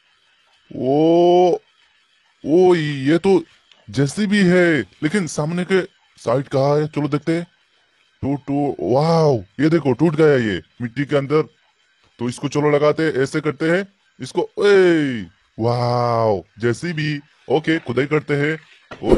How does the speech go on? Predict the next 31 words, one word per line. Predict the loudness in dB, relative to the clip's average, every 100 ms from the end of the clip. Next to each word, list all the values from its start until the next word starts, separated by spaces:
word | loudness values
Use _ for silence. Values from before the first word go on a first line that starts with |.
| 0
नो, | -2 -2
नो, | -2
नो, | 0 0
नो, | 0 -4 _ _ _ -10 -8
वाओ, | -4 -2 -2 0 0 0
यहाँ | -2 -2
पर | -2
क्या | 0 0
है | 0
देखते | 2 4
हैं। | 6 6 4 -2 _ _ _
हम्म, | -8 -6
हम्म, | -6 -6
हम्म, | -4 -4 -4
हम्म, | -4 -4
हम्म। | -4 -2 -2 -2 -4 -6 -10 _ _ _ -20 -20 -20 _ _ _ -14
वो, | -8 -2 0 2 0 -2 -2
वो, | 0 0 -2
वो, | -4 -4 -4 -6 -10 -18 _ _ -20 -6
वाओ, | -4 -2 0 -2
house, | 0 0 0 -4 -6
very | -2 -2 0
nice, | 2 0 -2 -8 _ -8
घर | 0 2
निकल | 2 0 0
कर | 0 0
आ | 2 2
गया। | 2 2 2 0 _ -8
ये | -4
देखो, | -2 0 0 -2 -4 _ -4
वाओ, | 0 2 2 2